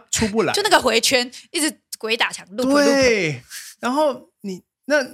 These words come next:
Speaker 1: 那毕竟我们也没有办法去决定每一件事情都会照这，我，我讲一个最实际的例子，你儿子每一天进学校以前，他都要自己去按那个
Speaker 2: 按，按电铃。
Speaker 1: 学校的电铃，然后要老师从里面问他说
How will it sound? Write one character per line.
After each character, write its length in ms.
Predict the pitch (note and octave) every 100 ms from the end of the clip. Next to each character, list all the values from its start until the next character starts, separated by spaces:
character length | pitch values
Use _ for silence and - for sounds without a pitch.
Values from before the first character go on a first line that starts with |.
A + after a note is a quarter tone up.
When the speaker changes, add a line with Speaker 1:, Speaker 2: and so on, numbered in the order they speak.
| -
Speaker 1:
那 140 | C#4 C4
毕 300 | - C#4+ B3
竟 200 | C4 A3+
我 100 | D3+
们 260 | C#3+ D3+
也 140 | D#3+ D3+
没 100 | F#3
有 100 | G#3
办 240 | G#3 F#3+
法 220 | D#3+ A#2+
去 280 | A#2+ - E3+
决 260 | C#3 C#3 B2+
定 160 | C3
每 200 | D3 A2
一 40 | B2+
件 180 | E3 D#3
事 80 |
情 160 | D#3+ B2
都 120 | B2+
会 120 | C#3
照 420 | C3+ D3+ B2+ G#2 -
这， 140 | - -
我， 100 | B2+ C3+
我 80 | E3
讲 160 | D#3
一 40 | C3
个 100 | C#3
最 220 | C#3+ D3
实 200 | - A2+
际 140 | A#2+
的 40 | A2
例 140 | A#2
子， 220 | - - - _ _ _ _ _
你 140 | - C3+
儿 60 | F3
子 100 | F3+
每 180 | A#2+
一 60 | B2+
天 420 | D3 E3+ D#3 D#3+ -
进 260 | F3+ C3+
学 220 | A#2 A2+
校 260 | A2+ D3 G#2+
以 40 |
前， 260 | - A2 G#2
他 160 | C3 D#3+
都 180 | D3+
要 140 | D#3 C#3+
自 200 | - F3
己 140 | B2+
去 180 | G#2 D3+
按 260 | - C#3+ B2+
那 140 | C4
个 120 | A#2+ G#2
Speaker 2:
按， 100 | C4+
按 80 | A#3
电 220 | A#3+ G3
铃。 100 | C3
Speaker 1:
学 200 | - C#3
校 180 | C#3 D3+
的 100 | B2
电 280 | - D3 A2+
铃， 160 | A2
然 120 | A2+
后 80 | C#3+
要 140 | E3+ D#3
老 180 | G#2
师 160 | G2 D#3+
从 180 | C#3+ B2+
里 60 |
面 200 | A2+ B2+
问 180 | D3 C3+
他 160 | C#3 C#3+
说 380 | D3+ C#3 C#3